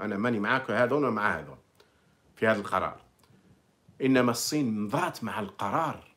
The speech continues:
والنظام الجزائري اللي عاطي فكرة وبروباغندا في الداخل على أن الصين أصحابنا وأنصارنا ويدعمونا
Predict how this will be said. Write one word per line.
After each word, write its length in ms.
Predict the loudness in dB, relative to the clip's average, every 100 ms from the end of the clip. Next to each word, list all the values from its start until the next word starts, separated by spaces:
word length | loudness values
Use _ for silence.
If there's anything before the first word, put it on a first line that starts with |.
| _ -20 -20 _ -20 _ _ _ _ _ _ _ _ _ _ _ -20 _ _ _ -6
والنظام 580 | -4 -2 2 6 8
الجزائري 920 | 6 6 6 8 6 6 4 0 -4 -4
اللي 220 | 0 2
عاطي 680 | 4 10 12 12 8 4 4
فكرة 640 | 2 2 2 4 2 0 -16 _ _ _ _ _ _ -10
وبروباغندا 720 | 0 0 2 6 6 8 4
في 120 | 2
الداخل 520 | 6 8 8 4 0
على 280 | 2 2 2
أن 180 | 0 0
الصين 580 | -2 -4 -2 0 0
أصحابنا 760 | -2 -4 4 6 6 2 -2 0
وأنصارنا 920 | 0 -2 -2 4 8 8 6 4 4
ويدعمونا 1000 | 4 2 0 2 4 4 6 8 6